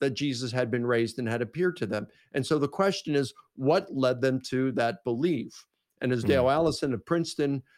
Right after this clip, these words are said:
Speaker 1: says, the answer to that question is the prize puzzle of New Testament research.
Speaker 2: Hmm. That is the prize puzzle, and, and probably at the heart of today's big question. Um, for some, it does seem that the resurrection is just too hard to believe. So, 'cause someone on Twitter once wrote,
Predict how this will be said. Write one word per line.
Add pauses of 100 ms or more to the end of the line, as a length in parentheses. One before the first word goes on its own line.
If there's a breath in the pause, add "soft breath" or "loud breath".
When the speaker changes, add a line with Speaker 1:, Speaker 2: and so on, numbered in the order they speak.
(140 soft breath)
Speaker 1:
says, (540)
the
answer
to
that
question
is
the
prize
puzzle
of
New
Testament
research. (240)
Speaker 2:
Hmm. (1040 loud breath)
That
is
the
prize
puzzle,
and,
and
probably
at
the
heart
of
today's
big
question. (420 loud breath)
Um,
for
some,
it
does
seem
that
the
resurrection
is
just
too
hard
to
believe.
So,
'cause
someone
on
Twitter
once
wrote,